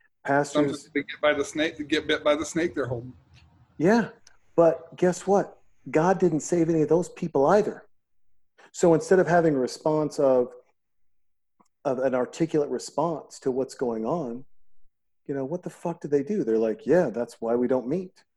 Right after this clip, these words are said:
Speaker 1: And they don't, you know, I'm like, "Dude, do you have faith? Faith of a mustard seed. That's your book. That's your thing." And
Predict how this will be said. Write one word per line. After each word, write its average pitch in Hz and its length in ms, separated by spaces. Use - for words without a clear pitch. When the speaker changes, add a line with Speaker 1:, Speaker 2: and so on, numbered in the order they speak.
Speaker 1:
And 143 340
they 143 160
don't, 147 320
you 131 120
know, 123 140
I'm 147 120
like, 139 180
"Dude, 202 180
do - 80
you 131 60
have 117 140
faith? 180 460
Faith 202 280
of 190 60
a 208 60
mustard 226 380
seed. - 280
That's 160 240
your 220 120
book. - 400
That's 160 200
your 226 100
thing." 214 380
And 143 320